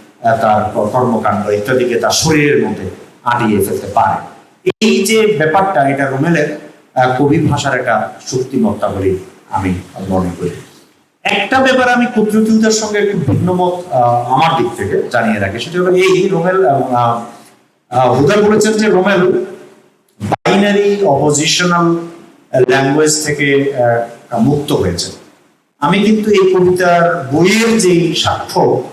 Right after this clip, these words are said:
আমি পেয়েছি আগের পড়া এবং আজকের পড়ায়, আমি বরং বলবো যে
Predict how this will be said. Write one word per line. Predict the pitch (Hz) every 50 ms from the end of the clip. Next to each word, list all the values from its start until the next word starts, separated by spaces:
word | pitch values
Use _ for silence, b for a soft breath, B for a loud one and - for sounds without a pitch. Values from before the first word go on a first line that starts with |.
| - - - - -
আমি | 165 180 190 220 220 220
পেয়েছি | - 139 120 - - - - - - - - - - -
আগের | - 127 127 127 131 127 127
পড়া | 123 123 123 120
এবং | 117 117 120 113
আজকের | 113 - - - - 131 123
পড়ায়, | 120 113 110 - - - - - - - - _ _ _ _ _ _
আমি | - 156 180 214
বরং | 220 220 220 - 208 208
বলবো | 202 196 196 196 196 202 196
যে | 190 190 190 185 185 185 180 -